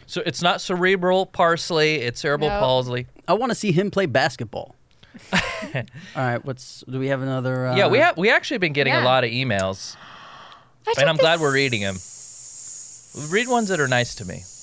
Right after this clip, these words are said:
Speaker 2: I took this year off to figure out what degree I should go after, but I've always been telling myself I wanna make some sort of content. Nowadays, I'm finding myself watching tons of podcasts, and I thought it would be cool just for memories and not money.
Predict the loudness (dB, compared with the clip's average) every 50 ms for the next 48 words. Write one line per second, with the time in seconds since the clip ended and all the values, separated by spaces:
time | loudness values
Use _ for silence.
0 | -16 -4 0 2 2 2 2 -2 -4 -4 -6 -6 -2 2 4 4 4 4 2 0
1 | -2 -4 -2 0 2 2 2 2 0 -2 -4 -6 -6 -4 -2 -2 0 -2 -2 -4
2 | -8 -10 -8 -8 -6 -8 -8 -10 -8 -6 -4 -2 0 -2 0 2 2 2 2 2
3 | -2 -8 -8 -6 -4 -4 -2 -4 -2 -2 -2 -2 -2 -2 -4 -4 -4 -4 -4 -4
4 | -6 -8 -8 -8 -10 -8 -6 -8 -8 -8 -10 -14 -10 -6 -6 -6 -6 -6 -8 -12
5 | -12 -14 -14 -16 _ -20 -20 -20 -20 _ _ -2 0 2 2 2 0 -2 -2 -2
6 | -4 -4 -2 -2 -4 -2 -4 -6 -4 -4 -4 -2 -2 -2 -4 -4 -6 -10 -12 -10
7 | -8 -8 -6 -4 -4 -6 -4 -6 -6 -6 -6 -4 -6 -6 -6 -6 -8 -8 -4 -2
8 | 0 0 0 0 -2 -6 -10 -8 -8 -8 -8 -10 -12 -12 -10 -8 -8 -8 -8 -10
9 | -10 -10 -10 -8 -6 -6 -6 -6 -8 -10 -12 -12 -12 -12 -12 -14 -14